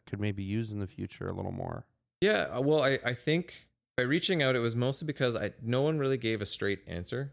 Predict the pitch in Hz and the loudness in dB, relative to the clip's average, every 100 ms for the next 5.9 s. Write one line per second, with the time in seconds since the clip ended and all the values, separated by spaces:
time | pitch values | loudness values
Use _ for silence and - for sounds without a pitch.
0 | - 107 101 135 117 113 - 127 135 131 | 0 2 2 0 2 0 0 -2 0 0
1 | 107 - 104 95 - 104 98 87 90 95 | -2 0 0 0 0 -2 -2 0 0 0
2 | 95 90 82 85 85 82 - _ - 101 | 0 -2 0 -2 -2 -2 -4 _ -8 -2
3 | 98 95 92 92 87 - 87 87 82 78 | 0 0 0 -2 -4 -4 -4 -4 -6 -10
4 | - - _ 120 104 98 90 82 - 139 | -12 -20 _ -4 -2 -2 -2 -2 -4 -2
5 | 135 127 123 120 120 117 117 - | 0 2 2 2 0 0 -2 -6